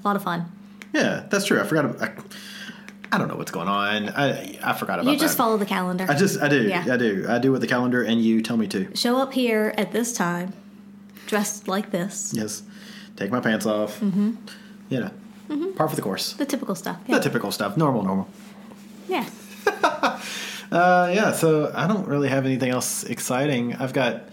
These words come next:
Speaker 1: Okay.
Speaker 2: um, a new date on Wednesday night.
Speaker 1: Mm-hmm.
Speaker 2: You have something coming up Wednesday night, which we'll probably end up podcasting about.
Speaker 1: Yes, I suspect so.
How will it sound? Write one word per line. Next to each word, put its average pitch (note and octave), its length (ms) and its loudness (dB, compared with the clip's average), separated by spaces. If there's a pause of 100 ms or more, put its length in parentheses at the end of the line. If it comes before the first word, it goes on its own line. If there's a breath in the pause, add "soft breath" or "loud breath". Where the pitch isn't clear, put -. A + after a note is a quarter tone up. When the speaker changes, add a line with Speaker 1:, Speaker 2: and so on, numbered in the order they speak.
(120)
Speaker 1:
Okay. C4 220 -6
Speaker 2:
um, B2 440 2
a A#2+ 300 2
new A#2+ 200 2
date A#2+ 360 2
on A2 300 2
Wednesday C3 280 2
night. G#2 220 2
Speaker 1:
Mm-hmm. G#3+ 300 0
Speaker 2:
You B2+ 160 2
have C3 200 0
something - 220 -2
coming G#2 220 0
up - 140 -4
Wednesday G#2 280 -2
night, G3+ 280 0
which A#2+ 160 -2
we'll A2 80 -2
probably A2+ 360 0
end G2 100 0
up F#2+ 100 -4
podcasting G2 480 -4
about. F#2+ 280 -6 (100)
Speaker 1:
Yes, A3 360 -4
I G3 220 -4
suspect - 560 -8
so. G#3 280 -4